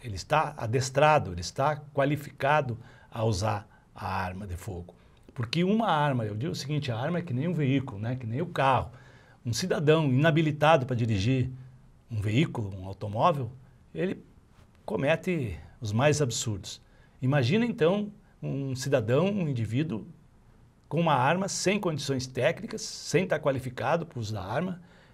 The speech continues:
e sem tá, principalmente, psicologicamente preparado pro uso da arma. Então, há um cuidado muito grande, mas é claro,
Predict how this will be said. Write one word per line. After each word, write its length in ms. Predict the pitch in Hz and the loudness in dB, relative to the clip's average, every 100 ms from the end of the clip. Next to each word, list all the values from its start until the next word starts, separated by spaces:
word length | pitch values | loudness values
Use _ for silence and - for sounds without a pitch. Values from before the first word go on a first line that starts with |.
| - | -8
e 60 | 131 | -4
sem 340 | - 208 233 | 0 0 0
tá, 380 | - 170 185 - - _ - _ - _ _ _ _ _ - _ _ - | 0 0 -2 -6 -20 _ -20 _ -20 _ _ _ _ _ -20 _ _ 2
principalmente, 720 | 240 233 - 151 143 151 151 | 4 4 2 0 0 -2 -6
psicologicamente 920 | - - - 135 135 - 120 120 123 | -10 -6 2 4 4 2 0 0 -2
preparado 420 | 120 113 101 98 90 | -6 -6 -4 -6 -6
pro 120 | 95 | -8
uso 100 | 87 | -8
da 100 | 87 | -8
arma. 220 | 82 82 - _ _ _ _ _ - | -10 -14 -20 _ _ _ _ _ -10
Então, 360 | 117 - 180 202 | -4 4 6 6
há 340 | 165 185 - - - 123 | 6 4 -2 -10 -12 -6
um 100 | 117 | -4
cuidado 420 | 120 120 139 127 | -2 0 0 0
muito 400 | 120 156 196 156 | 2 2 2 2
grande, 400 | 139 131 123 - - - - | 2 2 0 -6 -18 -8 0
mas 180 | 113 | 4
é 80 | 170 | 4
claro, 560 | - 135 151 180 240 | 2 2 4 4 0